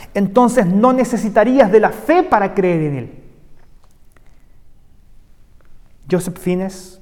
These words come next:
posteriormente en esa misma entrevista, dijo lo siguiente: "Algunos van a querer ver cada detalle para creer, pero otros solo necesitan de una imagen distante".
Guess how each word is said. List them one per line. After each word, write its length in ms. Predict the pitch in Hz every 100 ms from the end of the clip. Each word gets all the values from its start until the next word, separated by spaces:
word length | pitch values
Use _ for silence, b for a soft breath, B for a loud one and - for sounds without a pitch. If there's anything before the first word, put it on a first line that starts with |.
| -
posteriormente 680 | 151 - 165 160 180 175
en 60 | 165
esa 180 | 160 165
misma 200 | 170 170
entrevista, 500 | 156 151 165 - 151
dijo 220 | 151 156
lo 80 | 139
siguiente: 520 | 143 156 170 - - - - - - - - b b b b
"Algunos 720 | 170 175 277 240 196 - -
van 180 | 160 208
a 80 | 214
querer 260 | 190 202
ver 360 | 175 202 196 -
cada 260 | 254 262 262
detalle 480 | 226 226 233 233 240
para 260 | 233 220
creer, 540 | 220 190 156 - - - - - - - - - - - -
pero 240 | 165 156 -
otros 640 | 214 220 143 135 - - - b b b - -
solo 480 | - - - 233 233
necesitan 680 | 214 196 202 190 156 131 127 - - - -
de 60 | 156
una 120 | 165
imagen 540 | 156 160 156 - 147 147 - - -
distante". 640 | 139 - - 117 120 -